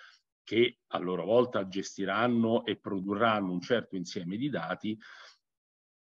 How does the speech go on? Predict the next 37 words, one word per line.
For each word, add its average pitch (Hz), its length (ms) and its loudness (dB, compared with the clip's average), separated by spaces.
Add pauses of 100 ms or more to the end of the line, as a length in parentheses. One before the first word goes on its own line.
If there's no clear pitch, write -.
allora 117 300 4
è 113 60 0
chiaro 117 320 2
che 101 160 -6
più 147 440 6
quest-, - 440 -4
questo 117 300 -4
tipo 113 260 -2
di 110 120 -2
conte-, 110 480 0
di 104 100 -4
scenario 113 560 0
si - 160 -8
complica, 98 720 0
quindi 85 400 -8 (100)
più 101 140 -6
grande, 110 680 2 (420)
eh, 90 180 -6
magari 101 340 0
un'organizzazione 107 720 0
sanitaria 107 560 2
che 107 100 2
ha 110 80 2
più - 140 -6
sedi 110 320 -2
sul 107 200 -6
territorio, 107 720 0
magari 104 420 0
che 110 100 2
le 104 140 0
ha 107 80 4
addirittura 104 640 -2
su - 200 -8
più 117 220 -4
paesi 107 400 -2
nel 107 160 -4
mondo, 107 640 -2